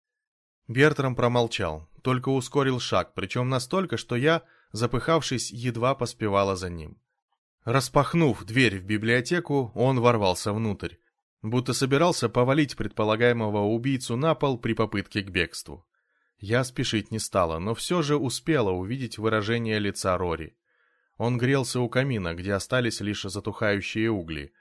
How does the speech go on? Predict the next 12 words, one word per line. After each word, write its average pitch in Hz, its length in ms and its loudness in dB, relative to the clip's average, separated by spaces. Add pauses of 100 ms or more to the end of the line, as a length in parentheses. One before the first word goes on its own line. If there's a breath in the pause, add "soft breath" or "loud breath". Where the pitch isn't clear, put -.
(280 soft breath)
и, 131 120 -2
обернувшись 135 640 0
к - 120 -6
нам, 175 300 0
язвительно 117 800 -2
усмехнулся. 92 800 -8 (760)
Эта 101 260 2
реакция 113 520 4
и 107 120 0
заставила 113 540 0
меня 95 280 -2
сомневаться. 104 760 -2